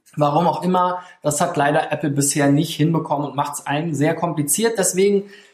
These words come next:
gibt es nicht so viele Reviews, aber die Reviews bei iTunes sind eben besonders wichtig, um in den Charts nach oben zu kommen. Also alle Podcast-Hörer, bitte tut mir den Gefallen, wenn euch meine Sendung gefallen haben, ihr es, äh, würdigen wollt, dass ich mich hier jeden Tag,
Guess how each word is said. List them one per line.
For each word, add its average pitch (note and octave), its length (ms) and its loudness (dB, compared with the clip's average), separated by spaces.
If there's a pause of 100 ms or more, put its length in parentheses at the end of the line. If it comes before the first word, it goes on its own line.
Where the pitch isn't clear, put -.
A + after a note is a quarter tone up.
(120)
gibt B3+ 140 0
es B3 120 0
nicht B3 160 4
so B3+ 120 2
viele A#3 240 2
Reviews, A3 480 2
aber G3 160 2
die G3 80 4
Reviews G3+ 480 2
bei E3+ 120 0 (140)
iTunes F3+ 220 -2
sind F#3+ 160 0
eben F3 160 -4
besonders G3 480 0
wichtig, G3+ 300 -8
um G#3 360 0
in G3 160 4
den F#3+ 160 4
Charts G3+ 380 0
nach F3+ 180 -4
oben G3+ 220 2
zu - 100 -4
kommen. F3+ 240 0
Also F3 380 0
alle F3 380 2 (340)
Podcast-Hörer, D#3+ 1080 0
bitte E3 560 0 (560)
tut G3 180 2
mir F3 80 2
den E3+ 160 2
Gefallen, D#3+ 720 0
wenn D#3 260 0
euch E3 500 0
meine D3+ 340 0
Sendung D#3+ 340 0
gefallen D3+ 480 0
haben, C#3+ 400 0
ihr D#3+ 180 -2
es, - 320 -4
äh, C#3 280 -2
würdigen E3+ 420 2
wollt, C#3+ 220 2
dass D3+ 120 -2
ich D3+ 60 -2
mich D#3 160 -4
hier D3 80 2
jeden D#3+ 320 2
Tag, D3+ 480 0